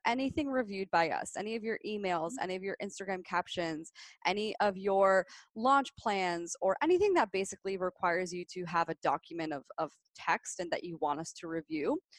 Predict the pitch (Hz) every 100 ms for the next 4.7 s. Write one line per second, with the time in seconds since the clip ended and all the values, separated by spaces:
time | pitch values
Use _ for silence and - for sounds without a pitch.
0 | - - _ - 196 269 403 415 269 214
1 | 240 220 190 175 175 180 170 160 151 165
2 | 226 294 196 190 196 190 - 208 233 226
3 | - 180 175 165 175 165 131 90 - -
4 | _ _ - 214 214 202 196